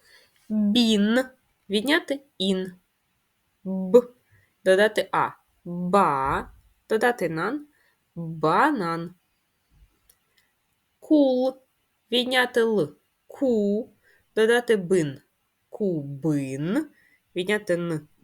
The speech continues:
Куби. Додати ки. Кубики.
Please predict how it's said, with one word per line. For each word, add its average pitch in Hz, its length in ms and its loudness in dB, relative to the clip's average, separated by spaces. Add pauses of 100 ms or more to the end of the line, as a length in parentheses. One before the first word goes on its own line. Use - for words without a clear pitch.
(120)
Куби. 185 920 -2 (420)
Додати 175 360 -2
ки. 302 340 -6 (480)
Кубики. 247 1300 2